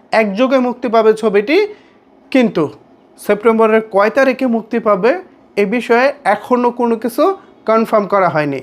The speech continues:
আগে যদিও আমরা জেনেছিলাম সেপ্টেম্বরের ছয় তারিখে মুক্তি পেতে পারে, but দেশের সার্বিক পরিস্থিতি বিবেচনায় যেহেতু এই সিনেমার প্রচার প্রচারণা এতদিন বন্ধ ছিল, এখন এই মুহূর্তে এসে রিলিজ ডেট মানে মুক্তির তারিখটা চেঞ্জ হয় কি না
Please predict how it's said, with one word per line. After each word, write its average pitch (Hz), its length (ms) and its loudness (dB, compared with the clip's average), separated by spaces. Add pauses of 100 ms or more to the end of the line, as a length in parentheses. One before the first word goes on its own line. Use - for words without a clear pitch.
(320)
আগে 220 260 2
যদিও 247 380 0
আমরা 262 240 2
জেনেছিলাম 233 640 0 (240)
সেপ্টেম্বরের 226 580 2
ছয় 208 240 0
তারিখে 202 340 -2
মুক্তি 202 340 -2
পেতে 196 260 -2
পারে, 202 360 2 (300)
but 226 320 -2
দেশের 226 300 -2
সার্বিক 214 440 -4
পরিস্থিতি 226 500 -2
বিবেচনায় 220 600 0 (340)
যেহেতু 233 760 2 (280)
এই 220 120 2
সিনেমার 240 420 -2
প্রচার 233 360 0
প্রচারণা 247 580 0 (200)
এতদিন 269 500 2
বন্ধ 220 280 2
ছিল, 247 380 0 (240)
এখন 240 360 -2
এই 269 180 2
মুহূর্তে 269 460 2
এসে 254 360 2 (680)
রিলিজ 226 320 2
ডেট 196 260 2 (280)
মানে 170 160 -4
মুক্তির 226 400 -4
তারিখটা 220 440 2
চেঞ্জ 226 400 -2
হয় 226 180 4
কি 226 160 -2
না 285 220 0